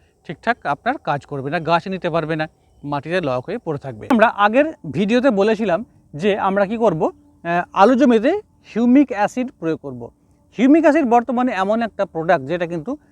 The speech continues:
ম্যাক্সিমাম কৃষক বন্ধুদেরই এটা কিন্তু ব্যবহার করতে হবে। কারণ আমাদের দীর্ঘদিন ধরে রাসায়নিক চাষ করার ফলে, হ্যাঁ, জমিতে হিউমাসের পরিমাণ একেবারে শেষ হয়ে গেছে। তো আমরা কি করব?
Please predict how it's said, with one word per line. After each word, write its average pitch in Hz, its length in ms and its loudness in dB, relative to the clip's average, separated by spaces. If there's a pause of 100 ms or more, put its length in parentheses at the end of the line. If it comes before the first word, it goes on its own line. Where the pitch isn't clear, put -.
(220)
ম্যাক্সিমাম 247 500 2 (200)
কৃষক 226 360 0 (180)
বন্ধুদেরই 208 440 -2
এটা 214 180 -2
কিন্তু 214 220 -8
ব্যবহার 170 260 0
করতে 139 220 -8
হবে। 113 140 -16 (440)
কারণ 269 240 6
আমাদের 262 260 4
দীর্ঘদিন 247 360 2
ধরে 254 200 2
রাসায়নিক 240 380 0 (500)
চাষ 202 160 4 (120)
করার 202 300 6
ফলে, 180 240 -2 (380)
হ্যাঁ, 233 200 -2
জমিতে 170 340 -2 (220)
হিউমাসের 233 500 0 (100)
পরিমাণ 202 320 0 (100)
একেবারে 175 280 -4 (100)
শেষ 151 220 -4
হয়ে 123 160 -8
গেছে। - 180 -14 (520)
তো 254 60 2 (120)
আমরা 240 240 6
কি 247 140 -2
করব? 160 140 -2